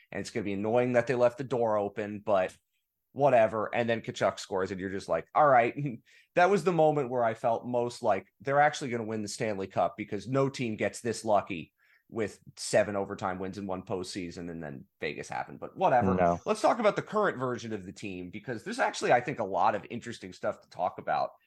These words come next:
Speaker 1: And the first one is, is somebody who we talked to you about quite a bit when they hired Paul Maurice, as someone with experience, uh, watching a Paul Maurice coach team.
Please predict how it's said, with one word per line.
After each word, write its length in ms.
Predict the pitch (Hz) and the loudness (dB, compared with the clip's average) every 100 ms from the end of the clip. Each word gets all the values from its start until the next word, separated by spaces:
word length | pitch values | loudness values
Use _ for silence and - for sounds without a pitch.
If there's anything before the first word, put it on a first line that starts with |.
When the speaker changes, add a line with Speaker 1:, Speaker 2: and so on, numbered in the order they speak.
| _ _ _ - | _ _ _ -6
Speaker 1:
And 180 | 170 151 | -4 -4
the 40 | |
first 360 | - 135 135 - | -4 -2 -2 -2
one 160 | 143 | -2
is, 180 | 120 117 | -2 -4
is 120 | 113 | -6
somebody 380 | - 143 139 127 | -4 -2 -2 -4
who 260 | 117 110 - | -4 -6 -6
we 180 | 101 123 | -8 -8
talked 340 | - 98 92 110 | -4 -4 -4 -10
to 60 | |
you 140 | 92 98 | -10 -6
about 280 | 101 92 - _ | -2 -2 -2 _
quite 180 | 107 98 | -4 -4
a 40 | |
bit 280 | 120 220 - | -2 -2 -2
when 360 | 131 113 107 87 | -4 -4 -6 -6
they 120 | 113 | -6
hired 360 | 110 107 92 - | 0 0 -2 -4
Paul 180 | 113 98 | -4 -4
Maurice, 280 | 95 117 | -8 -10
as 80 | 117 | -8
someone 260 | 117 113 110 | -8 -6 -6
with 140 | 98 | -8
experience, 720 | 101 - 156 202 107 92 - _ _ _ _ _ - | -10 -10 -6 -6 -6 -8 -14 _ _ _ _ _ -2
uh, 240 | 95 90 113 | 2 2 2
watching 340 | 110 107 110 | 0 0 -6
a 60 | 98 | -6
Paul 200 | 113 104 | -6 -4
Maurice 280 | 104 101 | -6 -8
coach 340 | - 104 101 - | -8 -6 -6 -8
team. 400 | 107 92 92 | -8 -8 -10